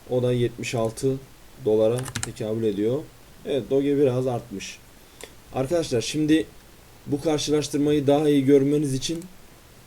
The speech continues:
ben eski güç durumuyla yeni güç durumunu da size burada karşılaştırdım. Gördüğünüz gibi eskiden kırk yedi olan R L T gücü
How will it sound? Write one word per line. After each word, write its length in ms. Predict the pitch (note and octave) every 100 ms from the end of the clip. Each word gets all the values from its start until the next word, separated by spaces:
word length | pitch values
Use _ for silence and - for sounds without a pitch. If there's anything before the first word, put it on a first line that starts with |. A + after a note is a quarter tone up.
| - - F#2+
ben 320 | G2+ C#3+ D#3 -
eski 340 | C3+ - D3
güç 260 | C3+ - C#3
durumuyla 480 | C3+ D3 C#3 C3
yeni 300 | D3+ C3+ C#3
güç 220 | C3 C3 C3
durumunu 380 | B2+ C3 B2+
da 180 | B2+ D3 - - - -
size 340 | - A#2 B2+ A#2+
burada 320 | B2+ B2+ C#3+ - - - -
karşılaştırdım. 840 | B2 A#2+ B2 A#2+ - G#2 A#2+ D3+ - - - - - - - - - - - - - - -
Gördüğünüz 460 | C3+ C#3+ D3+ F3 C#3+
gibi 300 | C3+ G#2 F2+ - -
eskiden 560 | B2+ B2+ C#3 C#3+ E3+ F#3 F#3 - - - - - - - - - - - - - - - - - - - - - - -
kırk 200 | C3 A#2+
yedi 180 | C#3 C#3
olan 320 | D3+ B2+ A2 F#2+ - - - G2
R 180 | A2+ A2+
L 100 | B2
T 220 | C#3+ C#3+
gücü 340 | C3 A#2+ D3+